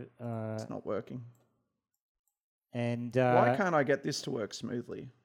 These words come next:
Speaker 1: I don't know, 'cause maybe you just, maybe you just suck.
Speaker 2: Did you mention, uh, five stars on iTunes?
Speaker 1: Oh, yeah, iTunes, yeah, another
Speaker 2: Did you mention the SpeakPipe?
Speaker 1: another pl-, pl-,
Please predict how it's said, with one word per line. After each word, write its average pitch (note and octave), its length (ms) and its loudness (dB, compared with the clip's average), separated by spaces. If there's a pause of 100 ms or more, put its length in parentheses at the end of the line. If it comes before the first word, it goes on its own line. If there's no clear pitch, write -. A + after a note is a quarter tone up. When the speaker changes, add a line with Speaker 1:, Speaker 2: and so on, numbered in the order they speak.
(100)
Speaker 1:
I D3+ 140 0
don't B2 80 2
know, A#2+ 240 4
'cause B2 340 4
maybe C3 300 2
you A2+ 140 0
just, A2 300 -6 (300)
maybe C3 240 0
you G#2+ 120 -6
just F#2+ 240 -8
suck. - 280 -14 (240)
Speaker 2:
Did D3 140 -2
you F#3 200 4
mention, F3 640 4
uh, C3+ 260 2
five D3 280 6
stars C#3 320 4
on B2+ 340 0 (420)
iTunes? D3 380 2
Speaker 1:
Oh, E3+ 40 10
yeah, D#3+ 240 10
iTunes, D3+ 580 8
yeah, C3 160 4
another B2 540 -2
Speaker 2:
Did C#3+ 160 -6
you D3 80 2
mention C#3+ 300 0
the B2 60 0
SpeakPipe? C3+ 460 0 (260)
Speaker 1:
another B2 260 0
pl-, B2 280 -6 (140)
pl-, B2+ 320 -6